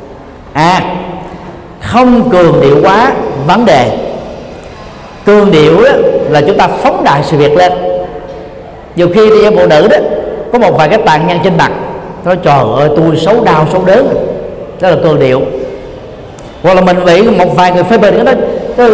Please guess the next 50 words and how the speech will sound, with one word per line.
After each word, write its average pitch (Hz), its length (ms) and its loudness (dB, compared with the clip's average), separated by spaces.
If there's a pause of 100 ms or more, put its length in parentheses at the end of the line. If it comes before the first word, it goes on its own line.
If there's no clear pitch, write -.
"Trong 233 160 2
xã 233 140 2
hội 190 200 4
này 185 120 2
ai 247 360 2
cũng 277 160 0
nói 311 120 4
xấu 311 180 0
tôi, 247 360 4 (480)
ai 233 180 2
cũng 247 140 0
phê 269 140 4
bình 240 180 4
chỉ 240 80 4
trích 269 220 0
tôi." - 180 2 (640)
Mà 277 120 0
chỉ 294 80 0
có 302 100 2
một 269 180 4
vài 233 180 4
người 233 260 4
thôi. 262 140 4 (480)
Đang 240 240 2
khi 254 140 0
trên 262 140 4
hành 220 160 2
tinh 262 100 4
này 226 100 2 (120)
bảy 247 260 2
tỷ - 80 2
người, 220 360 4 (600)
những 247 180 2
người 220 120 4
không 240 220 2
nói 294 160 4
về 247 100 4
mình 202 220 2
có 247 100 0
nghĩa 233 120 4
là 208 120 4
người 190 100 0
ta 202 320 0
không 196 160 -4
có 247 120 2
ý 247 100 2
kiến 247 180 -2
xấu 247 180 0
về 220 80 2
mình 147 200 2